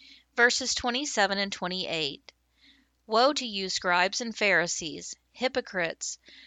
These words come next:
for you are like whitewashed tombs, which outwardly appear beautiful, but within are full of dead people's bones and all uncleanness.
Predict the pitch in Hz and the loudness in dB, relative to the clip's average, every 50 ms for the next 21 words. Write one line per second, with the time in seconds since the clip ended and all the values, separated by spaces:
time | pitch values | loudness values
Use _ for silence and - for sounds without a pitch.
0 | _ _ _ - 247 247 233 240 254 269 254 247 240 240 226 220 220 214 - 208 | _ _ _ -2 -2 -2 -2 -2 2 4 6 6 6 6 6 4 4 2 0 0
1 | 214 226 262 254 - 254 247 254 269 - - - - 220 190 170 147 147 165 160 | 2 2 2 0 2 2 4 4 4 2 0 0 0 0 0 0 0 -2 -4 -6
2 | 160 - - - 208 202 - - - 214 220 247 254 240 240 233 214 202 196 190 | -8 -8 -4 -4 -2 -2 -2 0 4 4 6 6 4 4 0 -2 0 0 0 0
3 | 185 - - - 196 185 180 185 208 226 247 240 233 - - 175 156 156 151 156 | -2 -2 -2 0 2 2 2 0 -2 -2 0 0 -2 -2 -2 -2 -2 -2 -2 -6
4 | 156 - _ _ _ _ _ _ - 240 - 214 240 240 247 254 262 269 277 277 | -10 -16 _ _ _ _ _ _ 2 2 4 6 4 4 6 4 4 2 4 4
5 | 285 277 269 - - 208 202 202 220 202 196 - 190 185 190 - - 220 214 - | 2 0 0 0 2 2 4 4 2 2 4 4 6 6 6 2 -2 -6 -6 -4
6 | 208 202 196 196 - - 165 170 170 170 175 175 180 185 185 190 - - 185 190 | -4 -4 -4 -2 2 4 4 6 6 4 2 -2 -4 -4 -6 -2 2 4 4 6
7 | 196 202 165 190 190 190 - - 190 185 175 170 165 156 143 139 160 165 - - | 6 6 4 2 0 -2 -6 -8 -6 -6 -6 -4 -4 -4 -4 -4 -6 -8 -10 -12
8 | - | -12